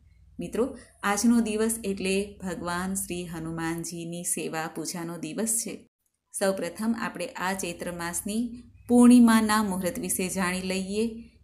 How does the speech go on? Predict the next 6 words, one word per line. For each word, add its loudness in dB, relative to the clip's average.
કે 4
વ્રત 4
ક્યારે 2
કરવાનું 0
છે, -6
હનુમાનજીનો 8